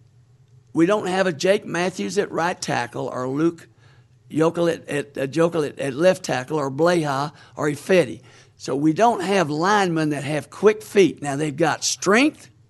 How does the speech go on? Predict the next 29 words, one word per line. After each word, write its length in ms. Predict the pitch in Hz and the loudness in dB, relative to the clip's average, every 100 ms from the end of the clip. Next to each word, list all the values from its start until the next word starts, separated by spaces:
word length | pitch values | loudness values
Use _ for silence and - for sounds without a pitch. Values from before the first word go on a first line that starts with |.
| _ _ _ - - | _ _ _ -20 -10
but 120 | - | -8
they're 140 | 277 277 | -4 -2
not 260 | 302 302 | -2 -4
quick. 520 | - 320 320 - - _ - - | -4 -2 0 -2 -10 _ -20 -10
So 180 | - 208 | 0 4
we 140 | 196 | 4
gotta 300 | 202 269 262 | 2 0 0
do 320 | 160 139 262 294 | -2 2 2 2
things 720 | - 139 113 - - - - _ _ _ _ _ _ _ - | 0 -4 -4 -14 -14 -16 -18 _ _ _ _ _ _ _ -6
to 100 | 135 | 0
not 260 | 175 180 160 | 2 2 0
have 240 | 156 131 | -2 -2
missed 340 | 135 208 - | 0 0 0
assignments, 760 | 233 - 180 147 127 135 - - _ _ - | -4 0 0 0 -2 -6 -10 -18 _ _ -10
missed 400 | 123 180 247 - | 0 2 0 0
tackles, 640 | 185 143 127 127 151 - _ _ _ - _ _ | 2 2 0 -4 -6 -8 _ _ _ -20 _ _
or 120 | 135 139 | -4 0
not 300 | 165 170 - | 0 -2 -2
line 420 | 165 190 185 180 | 2 2 2 2
up, 380 | 160 135 - - _ _ - _ _ | 2 0 -4 -10 _ _ -20 _ _
or 140 | 143 147 | -4 -4
make 400 | 151 196 208 - | 0 2 0 -2
a 160 | - 156 | -2 -2
bad 520 | 123 175 220 220 - | 0 0 2 0 -4
play 640 | - 202 180 147 139 151 - _ - | -6 0 2 2 -2 -6 -8 _ -12
or 140 | 131 | -8
a 60 | 131 | -6
bad 320 | 131 175 165 | 0 0 0
decision 720 | 139 117 - 214 202 143 143 | -4 -6 -2 0 0 -2 -6